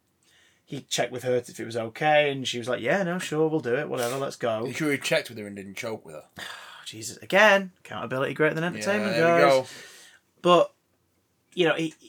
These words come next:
Speaker 1: he, they, they, they tried to make it as comfortable a scenario as they could after the actor playing the role of Wonder Woman said she would refuse to do it. He, in this interview,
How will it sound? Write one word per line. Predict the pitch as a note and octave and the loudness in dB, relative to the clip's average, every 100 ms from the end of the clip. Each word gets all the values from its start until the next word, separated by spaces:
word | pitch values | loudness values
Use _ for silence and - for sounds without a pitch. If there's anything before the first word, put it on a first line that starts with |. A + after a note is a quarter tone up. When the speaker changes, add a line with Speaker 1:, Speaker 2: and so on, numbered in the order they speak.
| _ _ _ | _ _ _
Speaker 1:
he, | - | -14
they, | F3+ F3 | -2 2
they, | E3 F#3+ F#3+ | 8 8 6
they | E3 F#3+ | 4 4
tried | F#3+ G3 F#3 | 4 6 6
to | F3 | 4
make | E3+ D#3+ | 2 2
it | |
as | C#3+ C#3+ | 0 -2
comfortable | - D#3+ D3+ C#3+ C#3+ C#3+ - | -2 -2 -2 -4 0 0 0
a | C3 C3 B2 | 0 0 -4
scenario | - C#3+ C3+ C3 B2+ B2 | -4 -4 -2 0 2 0
as | A#2+ | 0
they | A#2+ | -4
could | A#2+ - D#3+ F2+ - - _ - _ _ _ _ _ _ _ _ _ - | -4 0 0 0 -8 -18 _ -20 _ _ _ _ _ _ _ _ _ -2
after | D#3 - - C#3 C3 B2 - | 0 0 -4 -4 -2 -4 -6
the | C#3 | 0
actor | C#3 - - | 0 -2 -10
playing | B2+ - C#3+ C3+ B2+ | -12 -2 0 0 -4
the | B2 | -2
role | B2 A#2 | -2 -2
of | |
Wonder | A#2 A#2+ A2+ | -6 -10 -10
Woman | A#2 | -12
said | A2 A#2 | -8 -8
she | - A#2 | -8 -12
would | A2+ A2 _ - | -12 -16 _ -18
refuse | A#2+ A#2+ A2+ - | -16 -12 -12 -12
to | |
do | - G#2+ | -8 -6
it. | D#2 - _ _ _ - _ _ | -8 -10 _ _ _ -20 _ _
He, | - G3+ G#3+ G#3+ F#3+ - | -4 -2 0 -4 -8 0
in | G#3+ A#3 | 2 4
this | A#3 - | 4 4
interview, | D#3+ B2+ A#2 A2 G#2+ A2+ | 0 -2 -8 -6 -6 -6